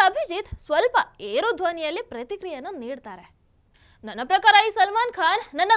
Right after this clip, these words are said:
ದ್ವೇಷಕ್ಕೂ ಕೂಡ ಯೋಗ್ಯನಲ್ಲ. ಶುರುವಲ್ಲಿ ಸಿಕ್ಕಂತಹ ಹಿಟ್ ಫಿಲ್ಮ್ಗಳಿಂದ ಅವನಿಗೊಂದು ಗುಡ್ ವಿಲ್ ಸಿಕ್ಕಿದೆ, ಅದಕ್ಕೆ ಇಷ್ಟು ಯಶಸ್ವಿ ಅನಿಸ್ಕೊಂಡಿದ್ದಾನೆ ಅಷ್ಟೇ. ಅವನೇನ್ ದೇವರಲ್ಲ.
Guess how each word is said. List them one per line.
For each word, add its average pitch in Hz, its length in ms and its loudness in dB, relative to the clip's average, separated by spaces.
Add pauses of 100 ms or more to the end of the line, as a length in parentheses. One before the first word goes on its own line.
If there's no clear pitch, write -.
ದ್ವೇಷಕ್ಕೂ 440 500 -4
ಕೂಡ 403 180 -6
ಯೋಗ್ಯನಲ್ಲ. 339 580 -8 (800)
ಶುರುವಲ್ಲಿ 494 460 2
ಸಿಕ್ಕಂತಹ 415 640 0 (340)
ಹಿಟ್ 539 440 2
ಫಿಲ್ಮ್ಗಳಿಂದ 233 540 -6 (360)
ಅವನಿಗೊಂದು 453 580 -4
ಗುಡ್ 453 220 2
ವಿಲ್ 370 300 -4
ಸಿಕ್ಕಿದೆ, - 440 -16 (600)
ಅದಕ್ಕೆ 220 420 -2
ಇಷ್ಟು 381 200 -6
ಯಶಸ್ವಿ 381 440 -6
ಅನಿಸ್ಕೊಂಡಿದ್ದಾನೆ 330 640 -10 (640)
ಅಷ್ಟೇ. 440 500 -6 (380)
ಅವನೇನ್ 571 340 0
ದೇವರಲ್ಲ. 392 440 -2